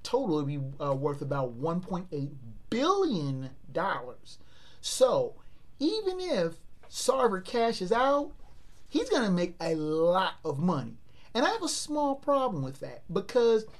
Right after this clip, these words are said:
it seems that this old boys club, if you will, can say what they want, do what they want.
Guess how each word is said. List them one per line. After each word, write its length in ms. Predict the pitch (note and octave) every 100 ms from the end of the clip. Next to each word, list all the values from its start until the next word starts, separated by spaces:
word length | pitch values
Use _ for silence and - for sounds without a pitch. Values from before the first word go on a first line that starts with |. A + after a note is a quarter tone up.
| - -
it 180 | C4 C4+
seems 520 | - D#4+ F#4 D4 G#3+
that 360 | D#3 F3+ D3+ - - -
this 460 | D3+ A3 A#3 - - - - - - -
old 320 | A3+ A3 F3+
boys 360 | G3 A#3+ G#3+ C#3+
club, 340 | - C3+ B2+
if 160 | C#3 C3+
you 120 | C3+
will, 440 | C3+ C3+ A#2+ F2 - - - - - - - - - - -
can 240 | A#3+ G#3
say 420 | F#3 - - C#4 D#4+
what 220 | C#4 B3+
they 140 | F#3+
want, 460 | D#3+ C3+ B2 A#2+ C#3 - - - - - B2
do 200 | F#3 A#3+
what 340 | D4 C#4+ F#3+ -
they 140 | D3
want. 460 | B2+ C3 A#2+ A2+